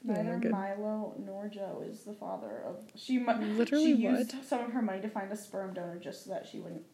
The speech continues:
Speaker 2: get killed by Joe.
Speaker 1: Okay, literally she has two sperm donors, <laughs>
Speaker 2: True,
Speaker 1: like,
Speaker 2: right
Speaker 1: ready.
Speaker 2: there. Just, like, fuck Joe and then say it's, like, later.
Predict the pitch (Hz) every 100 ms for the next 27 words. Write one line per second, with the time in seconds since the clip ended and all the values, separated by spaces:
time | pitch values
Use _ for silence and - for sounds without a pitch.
0 | _ _ - - - - - - - -
1 | - - - 392 254 269 403 392 - 339
2 | 254 240 240 - - 302 277 - 262 226
3 | 226 202 196 226 208 311 370 349 - 254
4 | 240 214 190 208 226 233 190 190 233 294
5 | 262 262 214 208 - 208 180 175 180 180
6 | 185 180 180 - - 185 - - 185 170
7 | -